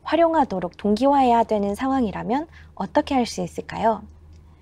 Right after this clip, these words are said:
네, 온프레미스의 환경을 구글 클라우드로 마이그레이션 할 때 환경의 변화에 따라 사용자의 정보에 대한 관리 체계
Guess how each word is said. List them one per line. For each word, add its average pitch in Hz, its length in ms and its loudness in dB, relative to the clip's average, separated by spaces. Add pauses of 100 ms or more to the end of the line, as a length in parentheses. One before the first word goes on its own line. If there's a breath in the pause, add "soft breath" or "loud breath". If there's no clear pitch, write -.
(1160 soft breath)
네, 180 200 -10
온프레미스의 302 680 2
환경을 269 580 2 (140)
구글 269 260 2
클라우드로 285 540 2
마이그레이션 202 600 0
할 240 140 0
때 247 320 -2 (280 loud breath)
환경의 320 440 4
변화에 196 440 0
따라 226 440 0
사용자의 320 600 0
정보에 190 400 -4
대한 180 280 -4
관리 208 360 0
체계 233 280 -2